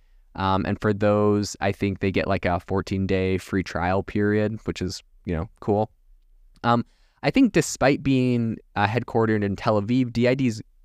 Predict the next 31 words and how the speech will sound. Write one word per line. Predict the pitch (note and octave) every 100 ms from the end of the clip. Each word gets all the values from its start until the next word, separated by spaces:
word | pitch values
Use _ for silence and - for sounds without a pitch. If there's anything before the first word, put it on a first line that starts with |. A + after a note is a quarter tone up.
| -
like, | - F#2+ - - - -
very | A#2+ A2
global. | - F#2+ F#2 G#2 A#2+
They | G#2+
have | A2+ A2
a |
staff | F#2 - - G2 G2 F#2 - -
that, | F#2+ - -
that, | G#2+ G2
like, | A#2+
pretty | - G2+ G#3
much | F#3+
their | B2+
staff's | - A#2+ B2
all | A2+
around | G#2+ G#2
the | F#2+
world. | F#2+ G#2 G#2+ A2 _ _ - -
Um, | - G#2+ G#2
and | G#2
they | A2
said | - C#3
they're | A3
doing | G#2+ G#2 G2+
this | G2
to | -
ensure | G#2 - G#2 -
uninterrupted | G2+ G2+ G#2 F#2+ G2
services | - - G2 F#2+ - G2 F#2
even | F#2+ G2 G2
during | F#2+ F#2+ F#2 F#2